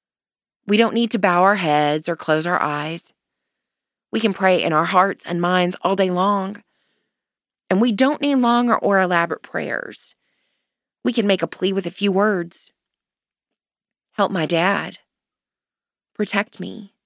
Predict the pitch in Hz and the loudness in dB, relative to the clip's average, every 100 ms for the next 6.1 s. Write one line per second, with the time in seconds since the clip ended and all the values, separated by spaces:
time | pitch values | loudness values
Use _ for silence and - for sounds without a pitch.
0 | _ _ _ _ _ _ _ _ _ _ | _ _ _ _ _ _ _ _ _ _
1 | _ _ - 226 185 175 - - - - | _ _ -2 -2 -2 -8 -10 -14 -14 -18
2 | - _ _ _ _ _ _ _ _ _ | -20 _ _ _ _ _ _ _ _ _
3 | _ _ _ _ _ _ _ _ _ 208 | _ _ _ _ _ _ _ _ _ -2
4 | 202 175 156 - 359 302 123 - - - | 0 -4 -6 -2 2 2 2 -4 -16 -20
5 | _ _ 185 - - 180 - - - - | _ _ -4 -2 -2 -4 -2 -2 -2 -6
6 | _ | _